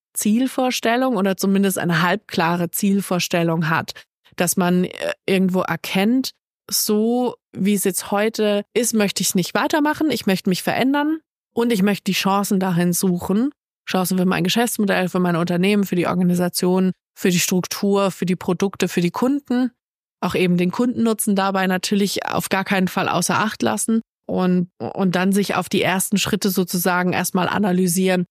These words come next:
wo stehe ich denn heute gerade? Mit einer klassischen Standortbestimmung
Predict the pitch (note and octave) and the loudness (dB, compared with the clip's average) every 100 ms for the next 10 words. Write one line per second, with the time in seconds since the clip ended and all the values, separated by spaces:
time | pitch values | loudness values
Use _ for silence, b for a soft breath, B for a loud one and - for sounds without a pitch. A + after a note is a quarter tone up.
0 | - G3+ - G#3 G#3 G#3+ - F#3 E3+ E3 | -2 -2 0 2 2 0 0 0 0 0
1 | E3 F3 D#3 - D3 G3 A3 F#3+ F#3 E3+ | 0 0 -4 -2 0 2 2 0 -2 -2
2 | F3 E3+ F3 - - F#3 F3+ F#3 - F#3 | 0 0 0 0 0 0 0 0 0 -2
3 | - F#3 F3+ | 2 2 2